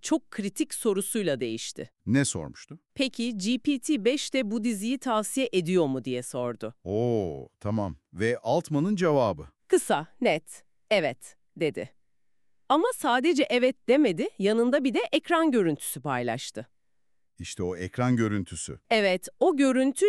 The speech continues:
Speaker 1: G P T beş ile yapılmış bir sohbet gibi duruyordu. İşte tam o nokta bütün spekülasyonları başlatan kıvılcım oldu aslında.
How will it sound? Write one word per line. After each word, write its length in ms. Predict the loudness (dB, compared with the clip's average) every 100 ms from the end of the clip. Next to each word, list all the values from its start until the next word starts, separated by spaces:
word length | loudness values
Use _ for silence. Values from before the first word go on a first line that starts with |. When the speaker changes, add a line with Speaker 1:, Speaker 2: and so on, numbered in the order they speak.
| 2
Speaker 1:
G 240 | 0 0
P 220 | 0 -2
T 300 | 2 2 4
beş 300 | 2 2 0
ile 80 | 2
yapılmış 540 | 2 0 0 -2 -2
bir 60 | -4
sohbet 600 | -2 0 0 0 -2 -2
gibi 240 | -2 -2
duruyordu. 480 | -2 -2 -2 0 -4 -4 _ -20 _
İşte 200 | -4 -2
tam 220 | 2 2
o 140 | 4 2
nokta 420 | 2 2 0 0
bütün 400 | -2 -4 0 0
spekülasyonları 1000 | 0 -2 0 0 0 0 0 2 2 2
başlatan 580 | 2 0 0 -2 0 0
kıvılcım 540 | 0 -2 -2 0 0
oldu 240 | 0 0 -2
aslında. 520 | -4 -4 -6 -6 -6